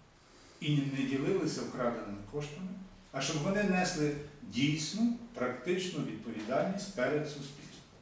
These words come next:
У цьому полягає сутність нашого проекту, в, е, який зводиться до чотирьох змін сутності, так, і характеру чотирьох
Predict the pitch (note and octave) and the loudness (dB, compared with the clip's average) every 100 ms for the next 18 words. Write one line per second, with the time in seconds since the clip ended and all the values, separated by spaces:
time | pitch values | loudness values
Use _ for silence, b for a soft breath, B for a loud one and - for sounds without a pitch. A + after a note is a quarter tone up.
0 | - - - b b b b A2+ - G#3 | -20 -20 -20 b b b b -10 0 6
1 | A3 F#3+ C3 A#2 A#2+ B2 D3+ - - A#2+ | 6 4 2 2 2 0 0 -2 0 0
2 | A#2 - - A2+ A2+ A2+ A2+ G#2+ A2 G#2+ | 0 -2 -6 -4 -4 -2 -4 -4 -4 -2
3 | G#2+ G#2+ - - - - G#3 - - - | -4 -6 -10 -10 -8 -2 0 0 -6 -8
4 | B2 E3+ - - - - - - - - | 2 4 4 2 -6 -16 -20 -20 -20 -20
5 | - - - A3+ G#2+ G#3 G#2 D3+ - C#3 | -20 -20 -16 -10 -6 -6 -4 -2 0 0
6 | C#3 A2+ A#2 G#2 A2+ A2+ B2+ B2+ A#2+ - | 0 -2 -6 -6 -6 -6 -2 2 2 2
7 | - - - C#3 C3 - - - - - | -4 -12 -2 4 4 4 -2 -10 -12 -8
8 | C3+ A#2 - - - - C#3 C3+ - - | -2 -2 -2 -8 -10 -6 -4 -4 -6 -8
9 | - - B2+ A#2+ A#2+ F#2+ G2 - - A#2+ | -10 -2 2 4 2 -4 -8 -6 -2 0